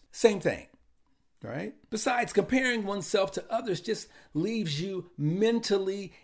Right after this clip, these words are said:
exhausted. Talk about unhealthy. Next thing you know, you're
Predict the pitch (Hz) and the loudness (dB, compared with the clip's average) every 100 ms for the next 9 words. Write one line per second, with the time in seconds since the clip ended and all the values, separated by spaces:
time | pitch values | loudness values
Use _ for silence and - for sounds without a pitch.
0 | _ - 208 208 - 165 214 240 247 - | _ -10 -6 -6 -6 -6 -4 -2 -2 -4
1 | - 139 107 - - - - 202 220 180 | -4 -2 -2 -4 -14 -20 -6 -4 0 2
2 | 170 135 110 - 285 302 - 90 - - | 2 2 -2 -4 -4 -4 -6 -10 -12 -20
3 | _ _ _ _ _ - 285 - 226 170 | _ _ _ _ _ -2 0 0 2 4
4 | 175 220 180 135 113 | 4 4 4 2 0